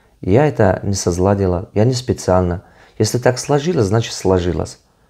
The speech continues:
Я не могу это всё вернуть назад, чтобы исправить. Поэтому прости. Если, м, сможем, давай мы простим друг друга. Если сможем, давай вместе жить". А вы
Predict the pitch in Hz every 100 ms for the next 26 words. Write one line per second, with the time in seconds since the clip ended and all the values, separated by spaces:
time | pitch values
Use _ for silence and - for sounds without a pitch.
0 | _ _ 107 135 123 117 117 113 95 90
1 | - 98 85 92 90 98 120 92 87 135
2 | - - 87 - - 85 87 - _ _
3 | _ _ _ 107 117 117 101 - _ _
4 | 135 143 - 110 85 - _ _ _ 131
5 | 131 135 131 - - 202 92 - 131 175
6 | 139 95 - _ - 104 127 131 127 117
7 | - 185 135 101 92 92 85 - - _
8 | _ 104 - 110 113 127 127 98 90 95
9 | 101 143 143 113 - _ _ _ - _
10 | 95 143